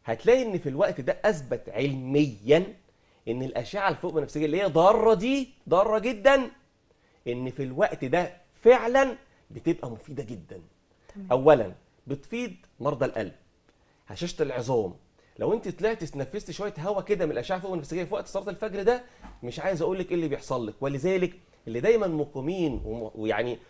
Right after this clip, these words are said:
Speaker 1: وبيواظبوا على صلاة الفجر في الوقت ده بالذات، وبياخدوا الأشعة الفوق بنفسجية دي ويستنشقوها، مش عايز أقول لك صحتهم جيدة جدًا. ولذلك تلاقي واحد ما صلاش الفجر ونام، تمام
Speaker 2: تمام.
Speaker 1: كده؟
Speaker 2: مم.
Speaker 1: تلاقيه عايز ينام تاني،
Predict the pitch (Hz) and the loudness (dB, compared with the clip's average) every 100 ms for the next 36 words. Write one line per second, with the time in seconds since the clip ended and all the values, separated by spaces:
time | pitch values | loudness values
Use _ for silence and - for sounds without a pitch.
0 | - 110 113 139 156 131 107 - 185 165 | -12 -6 -2 0 0 -2 -2 -6 -8 -8
1 | - 170 139 110 117 190 151 139 185 147 | -6 -6 -6 -6 0 0 0 -6 -4 0
2 | 208 220 - - _ - 120 135 208 262 | 0 0 -2 -20 _ -6 -4 0 2 0
3 | 160 135 135 95 - _ _ - 117 117 | -4 -6 -6 -6 -10 _ _ -4 -2 0
4 | 185 175 180 175 147 139 180 180 185 160 | 0 -2 -2 -4 -4 -4 -4 -4 -6 -8
5 | - - 214 233 233 - _ - 117 139 | -8 -4 2 2 0 -8 _ -12 -6 -4
6 | 120 147 156 160 - - - 160 160 139 | -2 -2 -2 -4 -8 -14 -8 -8 -8 -6
7 | 120 135 113 113 98 113 135 127 165 151 | -6 -4 -4 -4 -4 -4 -4 -2 0 0
8 | 151 - _ - - - 135 220 190 214 | -4 -12 _ -20 -12 -4 4 4 4 0
9 | 208 202 127 _ _ _ 110 - 127 - | -2 -4 -6 _ _ _ -12 -8 -6 -6
10 | 120 - 92 - _ _ _ _ 127 139 | -8 -8 -10 -12 _ _ _ _ 0 6
11 | 147 110 90 - _ _ - 107 214 208 | 8 6 -2 -16 _ _ -8 -4 -2 0
12 | 170 214 - 208 135 220 214 220 165 196 | 2 0 -2 -4 0 2 4 2 0 -4
13 | 208 - 196 180 113 | -4 0 0 0 -2